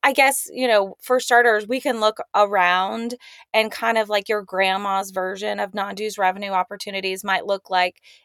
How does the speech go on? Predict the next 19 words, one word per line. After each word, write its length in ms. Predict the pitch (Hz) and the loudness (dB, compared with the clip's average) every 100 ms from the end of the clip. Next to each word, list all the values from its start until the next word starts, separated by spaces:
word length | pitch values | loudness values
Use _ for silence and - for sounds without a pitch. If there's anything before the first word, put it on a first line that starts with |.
| - | -6
investment 560 | 220 214 214 - 202 | -2 2 2 0 -6
income. 520 | - 196 - - - - - | -6 -8 -8 -10 -10 -16 0
By 160 | 208 208 | 2 4
the 100 | 208 | 4
way, 300 | 220 240 247 | 4 4 2
there's 200 | 214 208 | -2 -2
nothing 360 | 214 214 202 196 _ _ _ _ _ _ - 190 202 | -4 -4 -8 -16 _ _ _ _ _ _ -20 -16 2
wrong 420 | 233 254 240 240 | 8 10 8 8
with 200 | 262 269 - | 6 4 4
any 300 | 247 277 254 | 4 6 6
of 120 | 202 | 4
these 220 | 208 202 | 2 -2
grandma's 480 | 196 208 208 196 196 | 2 4 4 2 2
revenue, 600 | 196 190 196 185 175 175 | 2 2 0 -2 -2 -6
non-dues 600 | 220 220 233 202 202 214 202 | -6 -2 2 2 2 0 0
revenue 320 | 185 190 180 | 0 0 -2
ideas, 600 | 175 180 175 170 185 - | -2 -2 0 0 0 -2
right? 300 | 190 196 - - | 0 0 -2 -4
Um, 320 | 185 180 | -2 -4